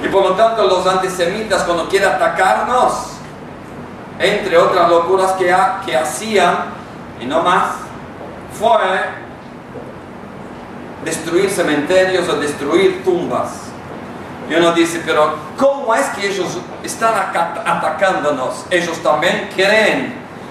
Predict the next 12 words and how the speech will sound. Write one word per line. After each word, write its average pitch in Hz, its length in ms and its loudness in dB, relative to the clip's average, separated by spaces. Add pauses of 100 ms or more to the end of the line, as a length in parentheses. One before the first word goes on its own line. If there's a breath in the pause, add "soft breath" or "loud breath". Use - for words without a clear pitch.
(140 loud breath)
que 160 140 2
hay 196 220 4
alguien 180 520 2
ahí 151 220 0
en - 80 -4
la - 180 2
tumba?". 202 580 0 (3500)
Es 151 140 0
algo 190 180 4
interesante 185 560 -2
este 170 160 -4
concepto, 185 480 -4